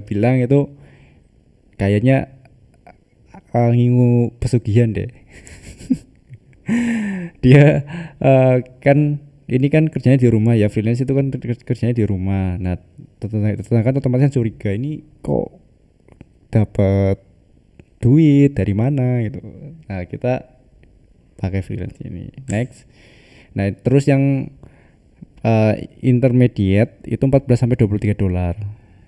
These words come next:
per jam loh, per jam. Dua tiga dolar itu ya kalau kali empat belas ribu ya ada tiga ratus, tiga ratus ribu per jam lah mungkin.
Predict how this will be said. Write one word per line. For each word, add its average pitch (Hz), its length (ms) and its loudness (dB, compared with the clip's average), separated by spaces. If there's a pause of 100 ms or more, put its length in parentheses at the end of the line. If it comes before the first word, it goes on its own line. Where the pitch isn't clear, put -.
per - 160 0
jam 120 260 4
loh, 95 220 0 (240)
per - 100 -8
jam. 92 460 -8 (100)
Dua 101 160 -2
tiga 104 240 -4
dolar 101 320 -2
itu 135 240 -2
ya 92 480 0
kalau 104 160 2
kali 104 480 -2
empat - 160 -6
belas - 240 -6
ribu 123 240 -2
ya 95 240 0
ada - 400 -6 (240)
tiga 95 240 -8
ratus, - 160 -18
tiga 95 240 -6
ratus - 160 -12
ribu 104 240 -12
per - 160 -10
jam 110 320 -8
lah 117 80 -4
mungkin. 117 480 -8